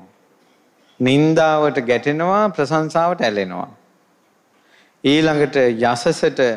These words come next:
ඇලෙනවා අයසට ගැටෙනවා. සැපට ඇලෙනවා දුකට ගැටෙනවා. ඔය තමයි අශ්‍රුතවත් පෘථග්ජනයා. මෙහෙම වුණාට පස්සේ වෙන්නේ මොකද්ද?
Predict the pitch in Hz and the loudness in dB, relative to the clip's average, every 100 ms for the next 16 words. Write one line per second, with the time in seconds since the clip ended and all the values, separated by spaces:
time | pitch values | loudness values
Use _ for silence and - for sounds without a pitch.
0 | - 123 120 139 156 185 226 185 147 170 | -4 -2 0 2 0 0 0 0 0 0
1 | 185 170 131 127 123 98 92 - _ _ | -4 -4 -2 -2 -4 -8 -14 -16 _ _
2 | _ _ _ - - 120 143 123 113 110 | _ _ _ -10 -4 -2 -2 0 0 -2
3 | 113 110 107 104 107 95 92 95 98 95 | -4 -6 -4 -4 -4 -8 -10 -10 -8 -10
4 | 98 107 _ _ _ _ _ _ _ _ | -12 -16 _ _ _ _ _ _ _ _
5 | _ _ _ _ 123 120 127 123 104 107 | _ _ _ _ 0 2 2 -2 -4 -4
6 | 143 175 127 120 - 98 107 120 160 - | -6 -4 -6 -8 -14 -10 -8 -6 -6 -6
7 | 190 190 180 156 110 101 - _ _ _ | -4 -4 -6 -10 -10 -10 -16 _ _ _
8 | _ _ _ _ _ _ _ - - - | _ _ _ _ _ _ _ -20 -20 -18
9 | - 135 147 175 160 143 143 139 135 139 | -2 0 2 2 2 2 2 0 0 -2
10 | 131 - 123 120 120 117 110 113 104 | -2 -2 0 0 0 0 0 -2 -2